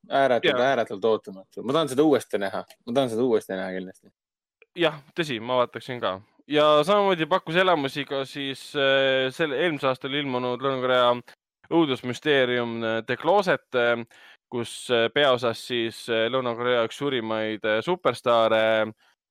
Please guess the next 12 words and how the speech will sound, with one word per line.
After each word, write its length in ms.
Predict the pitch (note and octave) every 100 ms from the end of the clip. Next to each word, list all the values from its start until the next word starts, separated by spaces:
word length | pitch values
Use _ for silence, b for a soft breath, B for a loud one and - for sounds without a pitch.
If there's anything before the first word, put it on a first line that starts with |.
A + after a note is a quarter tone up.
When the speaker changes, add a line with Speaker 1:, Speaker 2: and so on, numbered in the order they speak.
| _ -
Speaker 2:
Ha 160 | C3 B2
Jung-woo, 540 | A#2+ A#2 E3+ F3 A#2 _ _ _ -
äh, 320 | A#2+ A#2+ A#2 -
kes 200 | C3 -
on 80 | A2+
siis 200 | A#2+ - _ _ -
kõikides 500 | D#3 C#3 B2+ A2+ -
põhimõtteliselt 400 | B2 A#2 A#2+ A#2+
Lõuna-Korea 460 | B2+ B2 B2 B2 A#2+
filmides 400 | C3 A#2 G#2+ A#2
viimastel 400 | C3 A#2 A#2 A#2+
aastatel, 480 | A2+ G#2+ - G#2